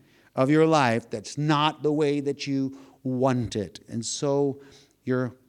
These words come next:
hoping for wholeness. Step number two, hope for healing.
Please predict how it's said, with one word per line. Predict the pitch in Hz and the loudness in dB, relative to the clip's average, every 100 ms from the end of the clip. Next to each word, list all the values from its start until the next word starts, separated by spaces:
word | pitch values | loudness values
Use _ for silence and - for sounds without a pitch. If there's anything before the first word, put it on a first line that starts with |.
| _ | _
hoping | - - 156 156 143 135 120 117 110 _ _ _ | -4 4 6 6 2 0 0 -6 -10 _ _ _
for | - 117 | -6 -6
wholeness. | - 131 120 104 87 - - - - - - _ - | 0 0 2 0 -4 -8 -12 -12 -16 -20 -20 _ -8
Step | - 220 196 | 2 2 4
number | 190 180 | 0 0
two, | - 139 107 - _ _ _ _ _ _ _ - _ - | 0 -4 -4 -16 _ _ _ _ _ _ _ -20 _ 0
hope | 170 185 | 4 4
for | 123 160 | 2 -4
healing. | 139 151 131 117 98 | 0 0 2 0 -4